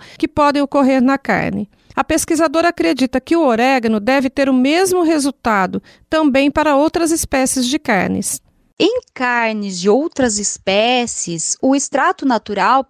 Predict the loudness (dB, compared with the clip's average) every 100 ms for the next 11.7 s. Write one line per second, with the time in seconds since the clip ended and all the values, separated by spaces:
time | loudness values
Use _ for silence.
0 | _ -4 0 0 0 0 0 0 0 0
1 | 0 -2 -2 0 0 0 0 0 -2 -2
2 | -2 -2 0 -2 -4 -4 0 2 2 0
3 | 0 0 0 0 -2 0 0 -2 -8 -20
4 | -8 -2 0 2 -2 -2 -2 0 -2 -4
5 | 0 0 0 -2 -2 0 0 0 -4 -2
6 | 0 2 -2 0 -2 -2 -8 -2 0 2
7 | 0 -4 -4 -4 -4 -16 -20 -18 -2 0
8 | 0 -2 -2 -2 -4 -6 -6 -2 -2 0
9 | 0 0 0 -2 0 2 2 0 -2 0
10 | 0 0 -2 -2 -6 -6 -2 -2 -2 -4
11 | -6 -6 -4 -4 -4 -6